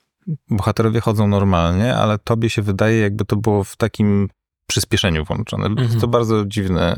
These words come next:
Speaker 1: efekt. I po tej trylogii nikt więcej nie
Speaker 2: Never
Speaker 1: stos-,
Speaker 2: enough.
Speaker 1: nie stosował tego efektu.
Speaker 2: No
Speaker 1: Z
Speaker 2: pięknie.
Speaker 1: tego, co mi wiadomo, no, ale na pewno nie na taką szerszą skalę. No i odpaliłeś cywilizację i nie poczułeś specjalnie różnicy.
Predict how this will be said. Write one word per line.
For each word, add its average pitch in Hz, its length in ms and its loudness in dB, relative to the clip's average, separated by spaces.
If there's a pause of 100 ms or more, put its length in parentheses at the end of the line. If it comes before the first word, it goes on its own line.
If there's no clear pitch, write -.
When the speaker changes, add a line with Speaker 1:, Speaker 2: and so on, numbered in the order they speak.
Speaker 1:
efekt. - 500 -6 (840)
I 120 520 0
po 104 420 2
tej 95 240 0
trylogii 87 680 0
nikt 87 400 -2
więcej - 640 -4 (420)
nie 147 140 2
Speaker 2:
Never 135 260 2
Speaker 1:
stos-, 151 180 0
Speaker 2:
enough. 113 180 0
Speaker 1:
nie 101 80 2
stosował 85 480 0
tego 90 300 -2
efektu. - 380 -4 (720)
Speaker 2:
No 415 140 0
Speaker 1:
Z - 40 -12
Speaker 2:
pięknie. 143 200 -2
Speaker 1:
tego, 127 220 2
co 165 100 0
mi 160 140 2
wiadomo, 156 440 -2
no, 87 200 -4
ale 95 240 -4
na 95 120 -6
pewno 98 280 -2
nie 92 100 0
na 85 140 0
taką - 280 -2
szerszą - 380 -2
skalę. - 280 -4 (1300)
No 120 160 2
i 127 80 2
odpaliłeś 101 440 0
cywilizację 87 800 0 (160)
i 92 420 2
nie 90 120 2
poczułeś - 400 -2
specjalnie - 500 -4
różnicy. - 420 -6